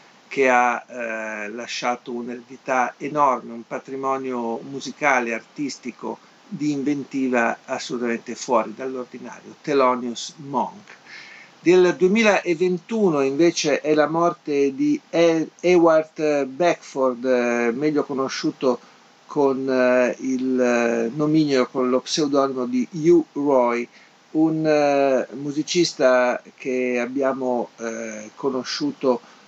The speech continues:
eh, soprattutto per, eh, la sua, eh, militanza nel campo del reggae giamaicano. Eh, era nato, eh, in Giamaica, muore poi, eh, a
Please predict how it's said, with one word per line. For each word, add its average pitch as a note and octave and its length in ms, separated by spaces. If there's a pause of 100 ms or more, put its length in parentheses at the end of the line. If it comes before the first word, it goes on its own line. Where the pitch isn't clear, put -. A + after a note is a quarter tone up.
(140)
eh, A#2+ 320
soprattutto C#3 880
per, B2 320
eh, A#2 800
la A#2 160
sua, A#2+ 500 (360)
eh, A2+ 500
militanza B2+ 960
nel A2+ 500
campo B2+ 460
del B2 440
reggae B2 640
giamaicano. A#2 800 (460)
Eh, B2+ 400
era C3 500
nato, B2+ 560 (500)
eh, A#2 680
in B2 220
Giamaica, D3 480
muore C#3 500
poi, B2+ 380 (380)
eh, B2 320
a C3 140